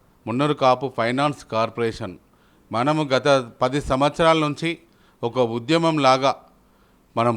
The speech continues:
పోరాటం చేసి సాధించుకున్నాము. మరి ఏదైతే తెలంగాణ రాష్ట్ర ప్రభుత్వము కాంగ్రెస్ పార్టీ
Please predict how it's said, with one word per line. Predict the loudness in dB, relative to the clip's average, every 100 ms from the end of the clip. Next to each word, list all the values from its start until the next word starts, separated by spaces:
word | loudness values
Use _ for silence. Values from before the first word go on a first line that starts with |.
| 2
పోరాటం | 6 6 6 2
చేసి | 0 -2 -2 0
సాధించుకున్నాము. | 2 0 -4 -4 -2 0 -2 -8 _ _ _ _
మరి | -2 0 0 -2 -8 _ _ _ -4
ఏదైతే | 2 4 4 2
తెలంగాణ | 2 0 0 2 4 4
రాష్ట్ర | 4 2 2 -2
ప్రభుత్వము | 0 0 0 -2 -2
కాంగ్రెస్ | 0 0 0 -4 -6 2
పార్టీ | 4 4 2